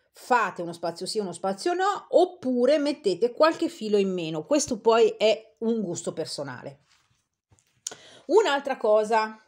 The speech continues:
se vi sembra che si apra troppo il davanti, cucite un punto luce e avvicinate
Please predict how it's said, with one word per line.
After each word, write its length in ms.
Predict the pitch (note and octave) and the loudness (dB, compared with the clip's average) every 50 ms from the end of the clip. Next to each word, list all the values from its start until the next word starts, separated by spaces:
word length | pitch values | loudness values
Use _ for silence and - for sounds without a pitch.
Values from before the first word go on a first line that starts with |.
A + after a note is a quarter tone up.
| _ _ _ _ | _ _ _ _
se 340 | _ - - - F4+ A4 A4+ | _ -12 -2 2 4 4 4
vi 100 | G4+ E4+ | 4 2
sembra 600 | E4+ - - D4+ C#4 A#3 G3 F3+ E3+ - - D#3 | -2 -2 0 0 0 0 -2 -4 -6 -8 -8 -8
che 160 | - - G#3 G#3 | -6 -2 -2 -2
si 220 | G#3 - A3 A#3 | -2 0 0 0
apra 360 | D4 F#4 F#4 - B3 A3+ G#3+ | 0 0 -2 -4 -4 -4 -4
troppo 640 | G#3+ - A3+ A3+ G#3+ G#3+ - _ - E3+ E3 - - - | -4 -4 -2 -2 -2 -2 -6 _ -10 -8 -8 -8 -8 -8
il 200 | G3+ A#3 G#3+ G3 | -10 -10 -8 -4
davanti, 840 | E3+ E3+ E3 D#3+ D#3 D#3 D3 D3+ D3 C3+ - - F#3+ G#3+ B3+ - - _ _ _ _ _ _ _ _ _ _ | -2 -2 0 0 -2 -4 -6 -10 -14 -14 -8 -6 -6 -6 -6 -8 -12 _ _ _ _ _ _ _ _ _ _
cucite 1000 | - F4 F#4 G4 F#4+ - - E4+ D#4+ C4 G3+ - - E3 C#3+ C#3 C3 - - _ | 6 8 8 8 8 4 2 0 0 0 -2 -4 -4 -4 -4 -4 -4 -8 -10 _
un 280 | - - A4 A4+ G4 C#4 | 6 8 10 10 8 6
punto 400 | - A#3+ A3 G#3 G3 F#3+ G3 F#3 | 0 -4 -4 -4 -4 -4 -2 -2
luce 560 | F#3 F#3 F3 E3 E3 E3 - - F3 D#3 D3+ | -2 -2 -2 -4 -6 -6 -6 -6 -4 -4 -4
e 160 | - F#3+ G3 | -2 0 2
avvicinate 1040 | F3+ F3 E3+ F3 F3+ - - - F#3+ F#3 F#3+ F#3 E3 D3 C#3 - C3 C3 B2+ B2 C3 | 2 0 0 -4 -6 -6 -6 -4 -2 -2 -2 -2 -2 -4 -6 -8 -8 -8 -8 -8 -12